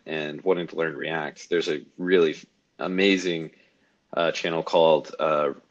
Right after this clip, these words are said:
uh, React to Flux that all the, all the major names in the React world are all on that channel. They're talking all the time. There's an extremely active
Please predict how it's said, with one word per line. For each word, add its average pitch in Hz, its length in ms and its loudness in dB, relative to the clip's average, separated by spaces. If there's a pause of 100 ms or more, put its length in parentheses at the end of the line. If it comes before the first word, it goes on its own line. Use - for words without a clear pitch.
(120)
uh, 78 240 2
React 87 560 4
to 87 80 0
Flux - 720 -2 (1080)
that 87 540 4 (720)
all 120 400 12
the, 113 320 6 (220)
all 107 220 8
the 113 100 4
major 101 360 2
names 92 440 -2
in 87 100 -4
the 87 80 -4
React 85 380 -4
world 85 280 4
are 73 120 2
all 87 200 4
on 92 100 0
that 92 160 -2
channel. 82 400 -6
They're - 120 -8
talking 92 380 -4
all 87 140 0
the 92 80 -2
time. 80 440 -8
There's 87 240 -2
an 82 120 0
extremely 113 1000 -2
active 85 580 -2